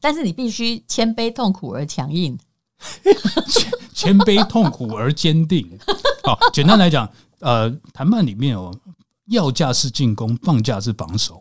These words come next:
Speaker 2: 我们的坚定是表现在我们放价的次数很少。
Speaker 1: 嗯。 嗯。
Speaker 2: 就你要到，你跟对方要到一个新的价格，
Speaker 1: 嗯。
Speaker 2: 这个结果就会往你的期待值更靠一步嘛。
Speaker 1: 嗯，是。
Speaker 2: 反而你让出了一个价格，你就会离你的期待值更远一步。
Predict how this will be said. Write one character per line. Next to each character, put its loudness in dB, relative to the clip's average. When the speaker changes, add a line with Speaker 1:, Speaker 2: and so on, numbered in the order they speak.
Speaker 2:
我 -12
们 0
的 2
坚 4
定 0
是 -6
表 -10
现 0
在 -4
我 -20
们 -12
放 2
价 -2
的 -2
次 -2
数 -4
很 -12
少。 -8
Speaker 1:
嗯。 -2
嗯。 -10
Speaker 2:
就 -2
你 -2
要 2
到， 0
你 -8
跟 2
对 0
方 0
要 0
到 0
一 -2
个 -4
新 0
的 0
价 -4
格， -10
Speaker 1:
嗯。 -4
Speaker 2:
这 -4
个 2
结 -2
果 -6
就 -4
会 2
往 0
你 -6
的 -6
期 -2
待 0
值 -6
更 -2
靠 -4
一 -6
步 -2
嘛。 -10
Speaker 1:
嗯， -20
是。 -10
Speaker 2:
反 -2
而 -2
你 2
让 0
出 -4
了 0
一 0
个 0
价 0
格， -8
你 -8
就 0
会 -2
离 -2
你 0
的 -6
期 -2
待 0
值 -8
更 -2
远 -8
一 -4
步。 -12